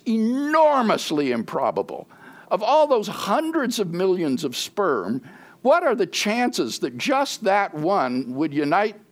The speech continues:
with my mother's egg to make me? Relative to the facts of reproductive biology,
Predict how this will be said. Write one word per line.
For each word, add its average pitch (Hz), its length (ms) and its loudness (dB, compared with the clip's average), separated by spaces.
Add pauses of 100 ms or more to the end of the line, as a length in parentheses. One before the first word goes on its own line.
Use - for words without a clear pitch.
(160)
with 165 240 -2
my 165 160 0
mother's 180 420 0
egg 143 320 0 (140)
to - 100 -2
make 147 300 -2
me? 247 440 -2 (460)
Relative 311 600 2
to 202 160 0
the 170 100 -4
facts 233 400 0
of 170 140 0
reproductive 175 600 0
biology, 160 920 0